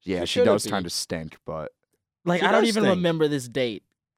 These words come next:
Speaker 3: 'cause I
Speaker 1: Or
Speaker 3: just
Speaker 1: they
Speaker 3: don't
Speaker 1: were just
Speaker 3: care.
Speaker 1: rolling around, like, on a hill.
Speaker 2: They
Speaker 1: I didn't know
Speaker 2: rode,
Speaker 1: what
Speaker 2: they
Speaker 1: was
Speaker 2: rode,
Speaker 1: going on.
Speaker 2: they rode A T Vs for, like, an eighth of a mile, then got off and walked up the hill for, like, three minutes and then just laid on the ground.
Speaker 1: And made
Speaker 3: Also,
Speaker 1: out for, like, an hour.
Speaker 3: she
Speaker 2: Sweet
Speaker 3: tells
Speaker 2: makeout
Speaker 3: him
Speaker 2: kill.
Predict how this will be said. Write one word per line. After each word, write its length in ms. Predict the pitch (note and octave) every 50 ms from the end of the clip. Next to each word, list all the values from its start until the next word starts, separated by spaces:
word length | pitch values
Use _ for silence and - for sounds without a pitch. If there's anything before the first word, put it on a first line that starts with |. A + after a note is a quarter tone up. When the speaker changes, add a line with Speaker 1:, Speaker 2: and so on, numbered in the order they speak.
| _
Speaker 3:
'cause 180 | - E3 C#3+ C3
I 100 | C3 C#3
Speaker 1:
Or 60 | D3+
Speaker 3:
just 140 | C#3+ C#3 C3+
Speaker 1:
they 100 | D#3 F3
Speaker 3:
don't 160 | F3+ C#3 C#3
Speaker 1:
were 60 | A3
just 100 | G3+ D3
Speaker 3:
care. 220 | C#3 C#3 C#3 C3 C#3+
Speaker 1:
rolling 160 | D3+ D3+ D3
around, 240 | C3+ C3 B2+ C3 C#3
like, 160 | C3+ C3+ C3
on 120 | C#3 B2 A2
a 60 | G2
hill. 340 | F#2+ G#2 G2+ G2+ G#2 G#2+ G#2+
Speaker 2:
They 60 | A2+
Speaker 1:
I 20 | B2
didn't 180 | B2+ F3 F#3 G#3
know 80 | G#3 G3
Speaker 2:
rode, 60 | G3
Speaker 1:
what 140 | G#3 G3+ F#3+
Speaker 2:
they 100 | F3+ F3+
Speaker 1:
was 80 | F3 E3+
Speaker 2:
rode, 220 | F#3 G3 G#3+ A3
Speaker 1:
going 100 | G3+ F3+
on. 100 | F3+ F3
Speaker 2:
they 120 | E3 F3 E3
rode 220 | E3+ F#3 G3 G3+ F#3+
A 140 | D3 E3 E3+
T 240 | F3 - E3+ F3 E3+
Vs 260 | C#3+ C#3+ D3+ D3+ C3+
for, 120 | - - C3+
like, 160 | C3 C3 B2
an 100 | B2+ C3 A2+
eighth 220 | A#2+ C3+ C3 -
of 80 | C3+ B2
a 80 | B2+
mile, 320 | B2 A#2+ A2+ A#2 A#2+ A2+ A2
then 140 | A2 A2+ A2+
got 240 | A2 A#2+ A2 A2+ A2+
off 220 | A2+ A#2 A#2 -
and 360 | A#2 G#2+ A2 G#2+ A2 A2 B2
walked 300 | B2+ A#2+ A#2 A#2+ B2 - C3+
up 120 | B2+ -
the 80 | - A#2
hill 240 | G#2+ B2 B2 A#2+
for, 140 | A2+ - A2+ A2
like, 180 | G#2+ G#2 G2+
three 320 | - - - A#2+ A#2+ B2 B2
minutes 340 | A#2 A2+ A#2 B2 B2 A#2+
and 80 | - A2+
then 160 | A2 G#2+ G#2+ G2+
just 180 | G2+ G2 - _
laid 260 | - A2+ A2 G#2+ G#2+ G#2+
on 80 | G2+
the 60 | G2
ground. 360 | F2+ G2 F#2+ F#2 F2 E2+ D#2+ - _ _ _ _
Speaker 1:
And 80 | - G2
made 260 | G2+ G3 G2 G2 F#3
Speaker 3:
Also, 20 | - F2+ E2 E2
Speaker 1:
out 100 | - -
for, 160 | - - G2+
like, 180 | F#2 F2 E2+ D#2+
an 100 | F#2 E2+
hour. 460 | D#2 D#2 D#2 D2 C#2+ C2 C2 F2 - _ _ _
Speaker 3:
she 160 | - - A3 A3+
Speaker 2:
Sweet 100 | C#3+ C3+
Speaker 3:
tells 240 | G3 G3 G#3 G#3 G3+
Speaker 2:
makeout 80 | G#3+ G3+
Speaker 3:
him 80 | F#3+
Speaker 2:
kill. 240 | E3 F#2 F2+ F2+ -